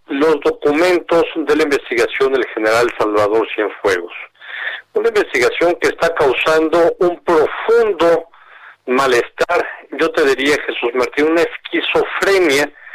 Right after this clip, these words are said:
entre los especialistas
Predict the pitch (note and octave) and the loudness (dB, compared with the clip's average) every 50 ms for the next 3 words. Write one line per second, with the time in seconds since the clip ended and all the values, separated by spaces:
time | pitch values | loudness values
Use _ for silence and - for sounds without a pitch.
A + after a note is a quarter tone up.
0 | - - - - _ _ _ - D#3 D#3 D#3+ E3 E3+ E3+ F3 E3 D3 - - - | -18 -18 -18 -20 _ _ _ 0 2 2 4 4 4 2 2 0 -2 -4 -4 -2
1 | F3+ F3 F3 F3 F3 F3 - - D#3 D3 D3+ E3 E3+ E3+ E3 D3+ - - - - | 0 2 2 2 2 2 0 -2 -4 -2 2 2 4 4 2 0 -2 -4 -2 0
2 | F#3 - - - - D#3 D3 - - - C#3+ C#3 D3+ F#3+ F#3 F3+ - - _ - | 0 0 -2 -2 -2 -2 0 0 -2 -2 0 0 0 -2 -2 -4 -6 -6 _ 0
3 | E3+ E3 E3 | 2 2 2